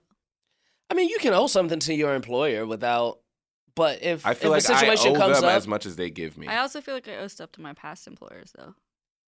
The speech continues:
Speaker 1: Yeah. If some, listen, dude, I'm not, I'm not saying, like,
Speaker 2: Mm-mm.
Speaker 1: you shouldn't, you don't have a responsibility and you shouldn't try to,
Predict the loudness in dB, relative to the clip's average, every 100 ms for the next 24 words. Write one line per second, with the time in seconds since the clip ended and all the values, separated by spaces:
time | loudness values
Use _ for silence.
0 | _ _ _ -8 -8 -8 -10 -6 -2 0
1 | -2 -4 -2 -2 -4 -10 -12 -8 -2 0
2 | 0 -2 -2 2 0 0 -2 -2 -4 -6
3 | -8 -10 -18 _ _ _ _ _ _ -20
4 | -20 -18 -20 -20 _ _ -6 -4 -2 -2
5 | -4 -6 -8 -4 -2 -2 -2 -2 -4 -4
6 | -6 -6 -8 -8 -8 -8 -6 -6 -6 -6
7 | -8 -8 -6 -4 -6 -8 -10 -8 -4 -4
8 | -6 -10 -12 -14 -16 -20